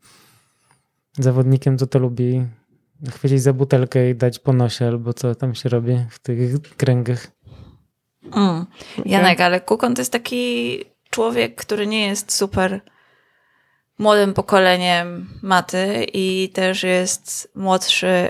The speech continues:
Speaker 2: od, z kolei od, e,
Speaker 3: Tak,
Speaker 2: Problemu.
Speaker 3: Kłębo
Speaker 2: No.
Speaker 3: też.
Speaker 2: Czy ktoś
Speaker 3: No
Speaker 2: sprawdził,
Speaker 3: tak.
Speaker 2: ile ma lat? Bo jakoś tak, tak nie dotarłam do tej informacji.
Speaker 3: Ja też, no ale gdyby miał stawiać takie dwadzieścia sześć.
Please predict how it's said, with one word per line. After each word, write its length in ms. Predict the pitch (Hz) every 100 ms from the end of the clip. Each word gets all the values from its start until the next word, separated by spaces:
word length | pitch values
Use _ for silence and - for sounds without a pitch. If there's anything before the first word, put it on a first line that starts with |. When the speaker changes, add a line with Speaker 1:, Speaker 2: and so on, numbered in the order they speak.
| -
Speaker 2:
od, 400 | 165 160 165 -
z 140 | - -
kolei 580 | 180 175 170 170 190 -
od, 480 | 175 _ _ - - -
e, 240 | - -
Speaker 3:
Tak, 160 | 139 135
Speaker 2:
Problemu. 580 | 226 208 202 185 165
Speaker 3:
Kłębo 460 | 190 170 127 123 135 - _ _ -
Speaker 2:
No. 180 | 185 -
Speaker 3:
też. 180 | - - _
Speaker 2:
Czy 80 | -
ktoś 240 | - 185
Speaker 3:
No 60 | 180
Speaker 2:
sprawdził, 280 | 190 190 135
Speaker 3:
tak. 80 | 120
Speaker 2:
ile 160 | 190
ma 100 | 180
lat? 280 | 175 339 - _ _
Bo 80 | 208
jakoś 280 | 214 208 -
tak, 160 | 214
tak 140 | - 208
nie 300 | 214 196 208
dotarłam 420 | 202 202 185 180
do 80 | 170
tej 180 | - 175
informacji. 640 | 180 - 180 180 165 - 185
Speaker 3:
Ja 100 | 220
też, 280 | 285 262
no 80 | 180
ale 140 | 180 180
gdyby 200 | 175 180
miał 120 | 170
stawiać 240 | 170 160
takie 220 | 156 156
dwadzieścia 500 | 147 147 135 139 -
sześć. 480 | 131 - 127 - -